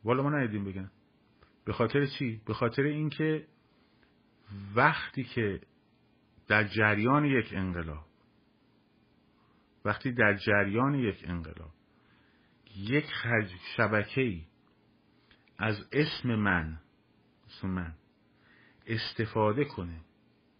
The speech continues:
برای اینکه یک نوع خاصی رو یا حتی من رو به عنوان یک شخص اول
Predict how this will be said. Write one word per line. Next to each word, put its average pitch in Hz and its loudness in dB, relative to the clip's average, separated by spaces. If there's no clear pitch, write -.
برای 123 6
اینکه 113 -2
یک 127 -2
نوع 135 2
خاصی 120 -2
رو 87 -10
یا 104 -2
حتی 147 -2
من 139 2
رو 92 -4
به 107 -2
عنوان 110 2
یک 120 2
شخص - 0
اول 87 -2